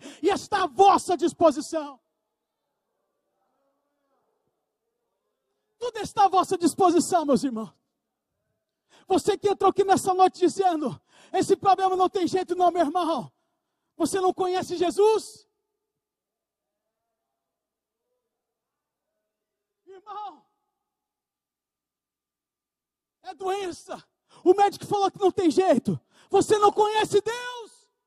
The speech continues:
Estamos vivendo, meus irmãos, como parece que nós não servimos um Deus poderoso. Parece que servimos um Deus de pau, de madeira, ou um Deus de gesso, ou um Deus de barro.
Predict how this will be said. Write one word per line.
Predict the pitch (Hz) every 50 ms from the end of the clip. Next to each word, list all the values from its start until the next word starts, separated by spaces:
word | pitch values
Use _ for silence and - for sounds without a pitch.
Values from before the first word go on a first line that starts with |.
| _ _ _ _ _ _ _ _ _ _ _ _ _ _ _ _ _ _ _ _ _ _ _ _ _ _ _ _ _ _ _ _ _ _ _ _ _ _ _ _ _ _ _ _ _ _ _ _ _ _
Estamos | - 392 - - - 453 427 427 349 -
vivendo, | 415 415 320 - 427 415 415 403 403
meus | 403 381 - -
irmãos, | 403 415 403 381 - -
como | - 415 415 427 427 403 294 - _ _ _ _ _ -
parece | 440 403 403 370 - - - -
que | 415 415
nós | 415 392 330 -
não | 453 427
servimos | - - 415 392 - 440 466 453 403 294 370
um | 339 320
Deus | 359 320 - -
poderoso. | - 302 247 269 269 269 262 247 202 202 - - - - _ _ _ _ _ _ _ _ _ _ _ _ _ _ _ _ _ _ _ _ _ _ _ - _
Parece | - 440 453 440 381 - -
que | 453 403
servimos | - 427 440 415 - 453 453 453 403 -
um | 427 440 427
Deus | 453 440 415 339
de | 403 392
pau, | - _ 466 440 427 415 392 370
de | 381 403 415
madeira, | 427 415 403 392 440 453 453 440 415 370 330 269 190 160 - _ _ - 403 311
ou | 392 453 440
um | 427
Deus | 453 440 330 -
de | 453 403
gesso, | 277 - 440 440 440 392 - 415
ou | 403 403
um | 392
Deus | 392 370 285
de | 339 349
barro. | 302 403 392 359 349 508 403 320 294 226